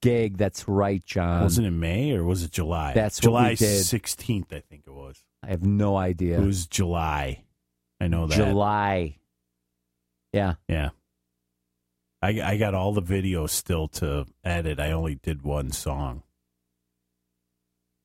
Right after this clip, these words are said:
Speaker 2: That, that's how busy I am. I haven't even been able to edit.
Speaker 1: Did we play well?
Speaker 2: Did we play the song well?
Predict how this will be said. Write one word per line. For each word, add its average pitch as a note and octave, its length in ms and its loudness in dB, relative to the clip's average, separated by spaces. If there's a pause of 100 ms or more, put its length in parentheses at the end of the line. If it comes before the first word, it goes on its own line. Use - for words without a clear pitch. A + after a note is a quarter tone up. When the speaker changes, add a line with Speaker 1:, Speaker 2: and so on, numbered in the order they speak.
(140)
Speaker 2:
That, B2 160 -4
that's D#3+ 220 -2
how G3 120 0
busy D#3 460 -2
I E2 80 0
am. D#2 260 -4
I E2 80 -4
haven't A2 240 -2
even G#2 240 0
been F2+ 160 -2
able F#2+ 220 -2
to - 180 -12
edit. F#2+ 300 -4 (120)
Speaker 1:
Did D3 140 2
we D#3 140 2
play F#3 260 0
well? A3 320 -4 (1400)
Speaker 2:
Did G2+ 80 0
we F#2+ 80 0
play G2 240 -2
the E2+ 100 -4
song G2+ 340 0
well? F3+ 240 -2